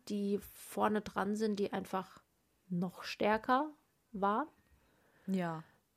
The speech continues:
Speaker 2: Also
Speaker 1: Und dann auf einmal hat sich das Blatt gedreht und, äh, er hat eine Wahnsinnstournee gesprungen und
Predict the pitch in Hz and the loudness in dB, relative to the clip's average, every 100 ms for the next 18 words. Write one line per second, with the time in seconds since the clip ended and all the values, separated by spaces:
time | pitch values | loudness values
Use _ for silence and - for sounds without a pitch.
0 | _ _ _ - 170 165 220 190 202 - | _ _ _ 0 4 6 6 6 4 4
1 | 202 220 247 254 - - - 226 233 - | 4 6 6 4 -2 -6 8 8 8 -2
2 | - - 175 196 277 - - 240 247 240 | -6 0 4 4 2 0 2 2 2 0
3 | - 214 226 208 190 202 220 - 202 196 | -2 2 4 4 2 0 0 0 0 0
4 | 180 180 214 262 277 - 277 208 190 214 | 0 0 2 0 0 0 2 4 4 0
5 | - - 240 277 269 196 | -4 0 2 2 0 -2